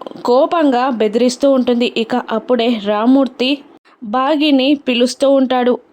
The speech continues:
"అమ్మా రామ్మ, ఒక్కసారి బాబుగారు వెళ్ళిపోతున్నారు" అని అంటూ ఉండగా, ఇక ఇలా అంటూ ఉంటుంది బాగి సరస్వతి మేడంని, "ప్లీజ్ మేడం, ఒక్క నిమిషం ఆగండి, నేను మళ్ళీ వచ్చి మీరు ఎక్కడికి వెళ్ళాలో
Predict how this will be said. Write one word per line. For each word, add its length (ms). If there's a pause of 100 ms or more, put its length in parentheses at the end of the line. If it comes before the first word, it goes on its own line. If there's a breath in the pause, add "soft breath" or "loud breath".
"అమ్మా 440
రామ్మ, 360
ఒక్కసారి 760 (760 loud breath)
బాబుగారు 540
వెళ్ళిపోతున్నారు" 1080
అని 380
అంటూ 300
ఉండగా, 380 (140)
ఇక 360 (120)
ఇలా 260
అంటూ 480
ఉంటుంది 360
బాగి 400
సరస్వతి 540
మేడంని, 420
"ప్లీజ్ 400
మేడం, 260 (100)
ఒక్క 260
నిమిషం 400
ఆగండి, 380 (380 loud breath)
నేను 240
మళ్ళీ 360
వచ్చి 540
మీరు 800
ఎక్కడికి 440
వెళ్ళాలో 520